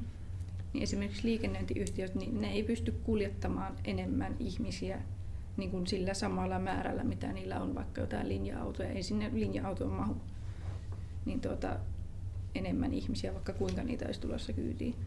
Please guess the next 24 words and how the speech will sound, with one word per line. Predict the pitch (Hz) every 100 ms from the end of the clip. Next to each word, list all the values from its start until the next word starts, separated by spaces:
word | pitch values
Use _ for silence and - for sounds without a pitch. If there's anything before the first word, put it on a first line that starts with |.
| - - - - - - - - - -
Ja | -
niihin | - - 202 208
linja-autoihin | 220 208 - - 104
tarvii | - - 92
myös | -
kuljettajia. | - 254 220 - - 202 190 - - - - -
Ja | 214
se, | 180
että | - 240
ne | 233
pystyy, | 226 220 - 214 202 - - - - -
niin | 101 185
kuin, | 190
kasvattamaan | - 190 - - - 262 247 -
sitä | 190 - 190 - -
liikevaihtoa | 104 98 - - - - - - - -
ja | 55 - - - - -
ih-, | - - -
kuljetettuja | - - - - 202 - -
ihmisen | 208 - 190 - 202 202 - - -
määriä, | 202 196 208 233 - - - - - -
niin | 208
niiden | 202 202 202
pitää | - 226 214